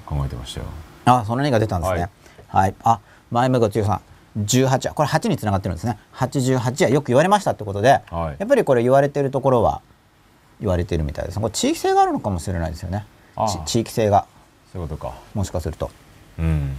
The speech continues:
Speaker 2: Sアンダースコア生島さんから、
Speaker 1: はい。
Speaker 2: このプロフィール画像の炊飯器について、
Speaker 1: はい。はい。
Speaker 2: その由来が
Speaker 1: うん。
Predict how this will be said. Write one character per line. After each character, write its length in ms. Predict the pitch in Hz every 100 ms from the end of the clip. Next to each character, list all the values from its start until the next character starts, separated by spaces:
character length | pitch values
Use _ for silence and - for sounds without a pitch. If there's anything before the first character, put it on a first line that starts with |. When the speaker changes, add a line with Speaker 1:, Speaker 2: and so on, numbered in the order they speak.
| -
Speaker 2:
S 180 | 185 180
ア 60 |
ン 60 | 147
ダ 80 | 127
ー 40 |
ス 40 |
コ 60 | 120
ア 20 |
生 100 | 107
島 200 | - 110
さ 100 | 104
ん 100 | 104
か 100 | 98
ら、 180 | 98 98 -
Speaker 1:
は 120 | 107
い。 100 | 107 -
Speaker 2:
こ 140 | 110 101
の 120 | 98
プ 120 | 120
ロ 80 | 139
フ 60 |
ィ 20 | 151
ー 40 |
ル 80 | 139
画 120 | 143
像 120 | 113
の 100 | 95
炊 280 | 90 139 180
飯 40 |
器 40 | 147
に 120 | 123
つ 100 | 110
い 40 |
て、 100 | 101
Speaker 1:
は 180 | 95 113
い。 20 | 95
は 60 |
い。 100 | 73 - - -
Speaker 2:
そ 140 | 104
の 480 | 101 98 95 90 90
由 120 | 104
来 200 | 139 160
が 240 | 151 147 -
Speaker 1:
う 80 | 107
ん。 200 | 113